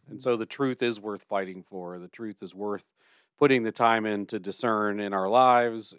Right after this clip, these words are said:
Speaker 1: in our culture, in our world,
Speaker 2: Mm-hmm.
Speaker 1: um, because the truth does make us free. And, um, the truth is found in discovering Christ in ourselves and each other and in our world. And so, um, it's worth, it's worth the fight. It's worth the effort. And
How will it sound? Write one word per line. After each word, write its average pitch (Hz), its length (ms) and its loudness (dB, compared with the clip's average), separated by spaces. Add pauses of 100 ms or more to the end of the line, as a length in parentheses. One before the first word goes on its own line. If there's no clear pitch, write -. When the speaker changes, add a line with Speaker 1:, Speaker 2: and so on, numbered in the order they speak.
Speaker 1:
in 98 60 -20
our 95 140 -16
culture, 117 640 -2
in 95 160 -14
our 87 140 -14
world, 101 520 -4 (440)
Speaker 2:
Mm-hmm. 107 60 -10
Speaker 1:
um, 90 300 -10
because 104 240 -10
the 107 100 -10
truth 139 300 -4
does 110 260 0
make 98 200 -12
us 85 120 -14
free. - 300 -20 (300)
And, 85 440 -20 (500)
um, 87 200 -14
the 90 80 -16
truth 123 320 -4
is 117 180 0
found 92 400 -2
in 90 380 -12
discovering 98 580 -8
Christ 104 540 -6 (420)
in 120 140 -8
ourselves 107 560 0
and 98 100 -10
each 95 160 -12
other 98 380 -8
and 92 120 -12
in 92 80 -16
our 90 120 -14
world. 90 400 -16
And 120 120 -20
so, 85 320 -16 (560)
um, 82 340 -12 (200)
it's - 160 -14
worth, 135 220 4 (120)
it's - 200 -16
worth 143 240 2
the 123 80 -8
fight. 82 360 -2
It's - 160 -20
worth 107 220 -18
the 95 140 -14
effort. 78 420 -16 (260)
And 85 380 -20